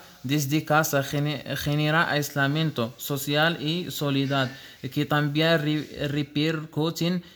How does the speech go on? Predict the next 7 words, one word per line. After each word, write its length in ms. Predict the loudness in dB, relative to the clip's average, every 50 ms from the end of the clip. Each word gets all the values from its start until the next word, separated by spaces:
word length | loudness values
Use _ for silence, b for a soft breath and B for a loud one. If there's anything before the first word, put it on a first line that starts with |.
| B B
en 220 | -2 0 2 4 4
la 120 | 4 4
salud 460 | 4 2 2 2 2 2 2 0 -2 B B B B B
mental 520 | 0 2 2 2 4 4 6 6 6 4 2
de 120 | 2 2
las 260 | 2 2 2 0 -4
personas. 720 | -4 -4 -2 -2 -2 0 0 2 2 2 2 0 -2 -10